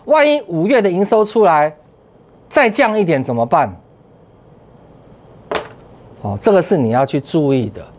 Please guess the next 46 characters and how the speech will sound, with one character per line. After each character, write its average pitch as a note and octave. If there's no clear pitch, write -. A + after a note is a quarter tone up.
啊， B2
当 G#3+
然 F#3+
啦， D#3+
它 A3
第 G#3+
一 G#3+
季 G#3
赚 F#3
七 G3
块 F#3
多 D#3+
是 E3+
很 A2+
漂 C#3
亮， C#3
对 F3
不 E3+
对？ D#3
它 A3+
今 A#3+
年 F3+
我 C#3+
相 G3+
信 G3
脚 A#2+
拉 F3+
拉 F#3
也 B2
会 F3
赚 E3
超 F3+
过 F3
一 D#3
个 D3
股 C3+
本。 C3
那 A#3+
么 A3
如 A#3
果 F#3+
是 G3
这 -
样 G#3
的 D#3+
话， D3+